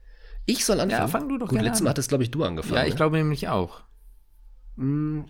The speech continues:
Speaker 1: okay, dann, oh, ich überleg, welchen Punkt ich davon als erstes nehmen soll. Willst du direkt deep eintauchen?
Speaker 2: Ja,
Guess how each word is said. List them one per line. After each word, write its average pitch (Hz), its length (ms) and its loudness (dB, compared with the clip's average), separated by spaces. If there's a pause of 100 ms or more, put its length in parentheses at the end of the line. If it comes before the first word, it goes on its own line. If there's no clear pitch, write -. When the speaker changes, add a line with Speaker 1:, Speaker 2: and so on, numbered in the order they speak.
(220)
Speaker 1:
okay, 110 460 0
dann, 117 340 -2
oh, - 180 -8
ich - 100 -6
überleg, 123 300 0
welchen 127 300 2
Punkt 139 260 0
ich 117 80 -4
davon 117 420 -2 (960)
als - 260 0
erstes 143 480 4
nehmen 117 380 4
soll. 87 340 -2
Willst - 160 0
du 120 60 2
direkt 117 380 -2
deep 117 160 -4
eintauchen? 214 680 -2 (100)
Speaker 2:
Ja, 90 280 -10